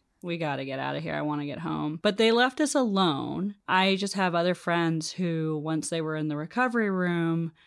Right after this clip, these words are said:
they had nurses around that were, like, showing them how to do everything or helping them out. That wasn't really our case, but I don't think we really needed a lot of help.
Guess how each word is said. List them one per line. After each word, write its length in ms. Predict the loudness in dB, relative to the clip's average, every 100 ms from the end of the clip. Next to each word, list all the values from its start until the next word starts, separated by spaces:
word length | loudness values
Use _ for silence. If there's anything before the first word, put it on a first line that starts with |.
| _ _ _
they 100 | -2
had 200 | 0 0
nurses 600 | 2 4 4 2 0 -2 -2
around 800 | -2 0 2 2 2 0 0
that 240 | 0 -2 -2
were, 200 | -4 -2
like, 260 | -4 -4 -4
showing 360 | -2 0 0
them 140 | 0 0
how 120 | -2
to 80 | -2
do 260 | -2 0 2
everything 720 | 2 0 0 0 0 0 0
or 80 | -2
helping 380 | -2 -2 -2
them 160 | 0 0
out. 440 | 0 0 0 -2 -6 _
That 180 | 2 4
wasn't 260 | 2 2
really 200 | 2 2
our 200 | 2 0 0
case, 580 | -4 -6 -4 -6 -8 0
but 120 | 2
I 80 | 4
don't 200 | 2 2
think 160 | 2
we 100 | 4
really 260 | 4 4 4
needed 300 | 2 2 2
a 80 | 2
lot 220 | 2 0
of 80 | -2
help. 460 | -4 -2 -2 -2 -10